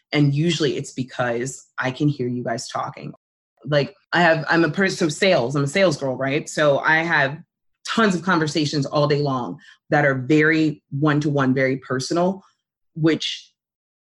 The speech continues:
what we're talking about is larger subject matters from, you know, the world or what they wanna do for the world or what's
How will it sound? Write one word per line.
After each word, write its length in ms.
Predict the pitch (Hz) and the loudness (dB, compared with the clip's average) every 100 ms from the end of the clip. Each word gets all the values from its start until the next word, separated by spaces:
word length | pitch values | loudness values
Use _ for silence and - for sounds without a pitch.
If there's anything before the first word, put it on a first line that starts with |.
| _ | _
what 240 | 151 170 - | 2 2 2
we're 100 | 147 | 0
talking 460 | - 190 208 185 | 2 0 2 2
about 300 | 151 139 131 - | 2 2 2 -2
is 180 | 151 143 | -4 0
larger 360 | 147 160 160 | 2 2 0
subject 360 | 147 156 151 151 | -2 -2 -2 0
matters 360 | 147 143 143 | 2 2 0
from, 280 | - 139 143 | -2 -4 -2
you 140 | 147 143 | -2 -2
know, 120 | 131 | 0
the 80 | 147 | -2
world 460 | 185 233 220 202 | 2 2 2 2
or 60 | 160 | 2
what 120 | 147 | 0
they 100 | 147 | -2
wanna 200 | 147 143 | -6 -4
do 180 | 160 196 | -4 -6
for 140 | 196 | 0
the 80 | 180 | 2
world 240 | 175 170 | 4 4
or 40 | 143 | 2
what's 240 | 135 - | -4 -10